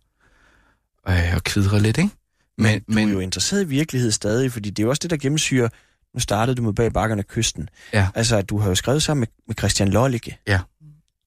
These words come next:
Speaker 2: I har lavet stykker sammen.
Speaker 1: Ja.
Speaker 2: Øh, og der sniger sig jo, altså, øh, øh, veteraner fra Afghanistan.
Speaker 1: Ja.
Speaker 2: Øh, der sniger sig jo mange ting ind i det der.
Speaker 1: Ja.
Speaker 2: Fra virkeligheden.
Speaker 1: Ja. Men jeg tror, det var jo noget af det, vi også snakkede om i starten med,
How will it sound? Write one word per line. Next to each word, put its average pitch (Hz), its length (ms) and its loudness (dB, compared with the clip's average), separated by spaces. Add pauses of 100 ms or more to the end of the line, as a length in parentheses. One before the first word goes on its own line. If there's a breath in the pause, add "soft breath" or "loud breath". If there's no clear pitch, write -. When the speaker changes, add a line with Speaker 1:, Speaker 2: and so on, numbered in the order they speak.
(360)
Speaker 2:
I 131 80 2
har 135 80 4
lavet 98 200 0
stykker 90 240 -4
sammen. 82 380 -6
Speaker 1:
Ja. 98 140 0 (720)
Speaker 2:
Øh, 92 440 2 (560)
og 101 120 -8
der 110 80 -2
sniger 165 380 2
sig 117 300 0
jo, 101 180 0
altså, 98 280 -2
øh, 95 380 0 (600)
øh, 98 180 0
veteraner 110 480 2
fra 110 120 -2
Afghanistan. 101 920 -2 (140)
Speaker 1:
Ja. 98 120 4 (480)
Speaker 2:
Øh, 87 680 0
der - 60 -4
sniger 120 180 2
sig 107 120 0
jo 98 40 2
mange 104 280 0
ting 107 260 0
ind 90 100 -2
i - 20 -4
det 90 180 -2
der. 92 140 0 (160)
Speaker 1:
Ja. 104 180 2 (480)
Speaker 2:
Fra 143 160 0
virkeligheden. 107 720 -2
Speaker 1:
Ja. 98 120 0 (960 soft breath)
Men 107 40 0
jeg 104 100 2
tror, 135 180 2
det 127 120 0
var 120 60 2
jo 110 120 0
noget 117 180 2
af - 20 -16
det, 120 140 -4
vi 117 80 0
også 107 120 -2
snakkede 110 320 -2
om 101 100 -4
i 107 40 -4
starten 107 520 0
med, 98 240 2